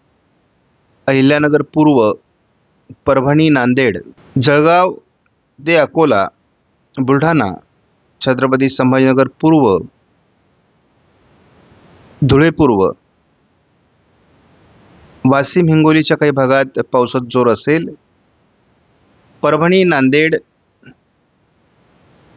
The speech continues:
नागपूर ते अमरावती,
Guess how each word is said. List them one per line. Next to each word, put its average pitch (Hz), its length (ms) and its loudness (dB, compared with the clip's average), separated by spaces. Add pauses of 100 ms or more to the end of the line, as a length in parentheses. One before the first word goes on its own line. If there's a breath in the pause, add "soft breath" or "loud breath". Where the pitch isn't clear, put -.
(1040)
नागपूर 143 640 0 (440)
ते 151 60 2
अमरावती, 131 640 -2